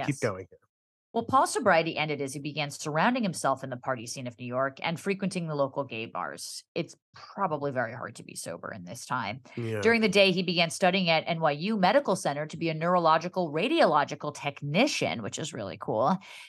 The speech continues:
Speaker 2: He managed to keep his drinking under control as he worked his way through medical school and would quickly earn the respect of his colleagues in his field.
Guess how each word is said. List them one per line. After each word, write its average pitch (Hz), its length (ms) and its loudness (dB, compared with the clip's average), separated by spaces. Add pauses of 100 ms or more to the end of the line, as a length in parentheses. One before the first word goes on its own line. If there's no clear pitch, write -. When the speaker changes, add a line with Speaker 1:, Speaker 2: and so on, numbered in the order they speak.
Speaker 2:
He 233 100 4
managed 294 320 4
to 294 80 -8
keep 285 160 -4
his 226 80 -6
drinking 208 380 -4
under 180 160 0
control 175 600 4
as 135 200 0
he 190 80 -2
worked 208 280 0
his 302 160 -2
way 160 140 2
through 156 160 -6
medical 139 340 -6
school 127 460 -2
and 170 140 -2
would 165 120 -4
quickly - 520 -2
earn 180 160 2
the 165 80 -4
respect 147 400 -2
of 151 60 -4
his 160 120 -8
colleagues 107 420 -4
in 113 100 -10
his - 140 -10
field. 139 400 -2